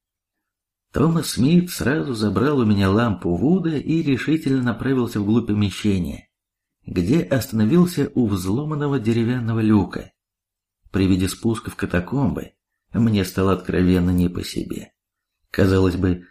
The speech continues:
подсознательный страх перед подвалами давно отступил, но неожиданно я осознал, что просто до скрежета зубовного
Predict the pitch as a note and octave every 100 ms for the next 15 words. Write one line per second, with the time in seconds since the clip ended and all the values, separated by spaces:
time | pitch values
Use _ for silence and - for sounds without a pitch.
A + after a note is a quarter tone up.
0 | _ - F2+ - F2 G2 F2+ F2 F2 -
1 | F#2+ A#2 - - A1+ - - C2+ F#2+ B2+
2 | G#2+ G#2 F#2 G#2+ A#2+ - - G#2+ - A#2+
3 | G#2+ G2 F2+ - _ _ _ _ - G#2+
4 | G2+ F#2+ F#2+ F2+ A2+ A2 F#2+ F2+ F2+ F2
5 | - - - A2 C3+ - _ _ _ _
6 | _ - - G#2+ - E3 D#3+ D3+ B2+ B2
7 | - B2 D#3 B2+ B2+ A2 G#2+ D3 D#3 D3+
8 | D3